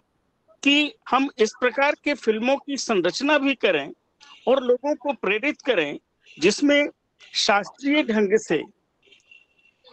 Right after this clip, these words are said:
अपने जनमानस को संबोधित करें और उनमें, उनमें जो विकार उत्पन्न हो रहे हैं,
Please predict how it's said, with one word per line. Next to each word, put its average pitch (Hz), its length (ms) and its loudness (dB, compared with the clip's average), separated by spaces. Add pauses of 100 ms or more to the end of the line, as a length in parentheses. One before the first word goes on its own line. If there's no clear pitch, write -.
(420)
अपने 269 420 2 (100)
जनमानस 254 580 0
को 269 340 -2 (240)
संबोधित 185 680 0
करें 269 340 0 (540)
और 254 180 4
उनमें, 226 480 0
उनमें 226 520 0
जो 220 180 4
विकार 190 480 2
उत्पन्न 233 460 0
हो 185 260 2
रहे 202 280 4
हैं, 139 260 -8